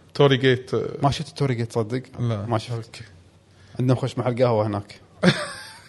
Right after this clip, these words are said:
Speaker 1: بس هذه الأخبار. By the way، عشان على سالفة الإيفنتات، آه، اللي، أو خلينا نقول الشوكيس.
Speaker 2: وين الليكس حجي يقول لك سوني شرت كونامي وخذت منهم اكسكلوسيف ثمان ألعاب؟
Speaker 1: انفنت هذه، هذه، هذه
Speaker 2: كاسلفينيا جديدة.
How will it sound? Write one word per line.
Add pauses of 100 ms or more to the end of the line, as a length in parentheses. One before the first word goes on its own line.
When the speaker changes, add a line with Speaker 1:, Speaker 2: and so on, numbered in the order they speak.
(800)
Speaker 1:
بس
هذه
الأخبار. (320)
By
the
way،
عشان
على
سالفة
الإيفنتات،
آه،
اللي،
أو
خلينا
نقول
الشوكيس.
Speaker 2:
وين
الليكس
حجي
يقول
لك
سوني
شرت
كونامي
وخذت
منهم
اكسكلوسيف
ثمان
ألعاب؟
Speaker 1:
انفنت
هذه،
هذه،
هذه
Speaker 2:
كاسلفينيا
جديدة.